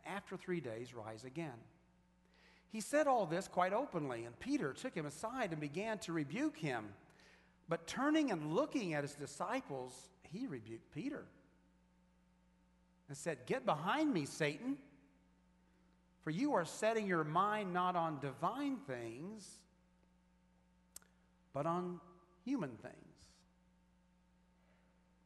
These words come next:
And so Jesus corrects Peter, and he's saying that these things are going to happen. They must happen.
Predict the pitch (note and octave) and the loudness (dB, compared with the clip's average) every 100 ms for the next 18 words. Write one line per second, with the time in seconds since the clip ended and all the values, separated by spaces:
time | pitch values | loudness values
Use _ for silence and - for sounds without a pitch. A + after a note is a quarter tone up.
0 | - D3 E3 C3+ A#3+ C4 B3 - - D3+ | -14 -6 -6 -4 -6 -6 -10 -10 -4 -2
1 | B2+ C#3 - - - - - _ B3+ B3 | -2 -4 -12 -16 -20 -20 -20 _ -2 -2
2 | A#2+ G2 - - - - _ _ _ _ | -2 -8 -14 -20 -20 -20 _ _ _ _
3 | _ _ _ _ - D#3+ D3 C#3 - F#3+ | _ _ _ _ -2 0 0 -4 -4 -2
4 | G3 G3+ D#3+ - G3 G3 - C#3 B2+ C#3+ | -2 -2 -2 -2 -2 -4 -4 -4 -2 -6
5 | D#3 - - - _ _ _ C3 B2 D3+ | -10 -14 -20 -20 _ _ _ -4 -2 -2
6 | E3+ F#3 G3 F#3+ - - - F3+ G#3+ G3+ | 0 0 -2 -6 -10 -12 -8 -8 -8 -6
7 | C#3 A2 G2 - - _ _ _ - D#3 | -6 -6 -8 -18 -20 _ _ _ -6 -2
8 | D#3+ F3+ G3+ G3 F3+ B2 G#2 | 0 -2 -2 -4 -4 -6 -10